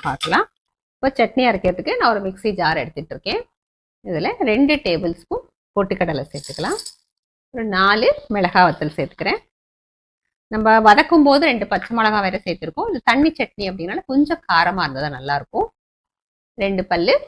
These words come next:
பூண்டு சேர்த்துக்கலாம். இந்த சட்னிக்கு தேவையான அளவு உப்பு சேர்த்துருவோம். நம்ம வதக்கி வச்ச வெங்காயம், பச்சை மிளகா இதெல்லாம் வந்து சூடாறியாச்சு. இதுவும் வந்து இந்த மிக்ஸி ஜார்ல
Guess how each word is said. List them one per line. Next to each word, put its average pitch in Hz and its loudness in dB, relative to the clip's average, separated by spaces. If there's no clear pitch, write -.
பூண்டு 226 2
சேர்த்துக்கலாம். 196 -4
இந்த 190 -4
சட்னிக்கு 160 0
தேவையான 165 2
அளவு 170 2
உப்பு 180 -6
சேர்த்துருவோம். 165 -2
நம்ம 240 0
வதக்கி 226 2
வச்ச 480 0
வெங்காயம், 190 2
பச்சை - -6
மிளகா 151 -2
இதெல்லாம் 156 -4
வந்து - -6
சூடாறியாச்சு. 165 -2
இதுவும் 190 -4
வந்து 339 0
இந்த 330 -2
மிக்ஸி 190 -4
ஜார்ல 151 0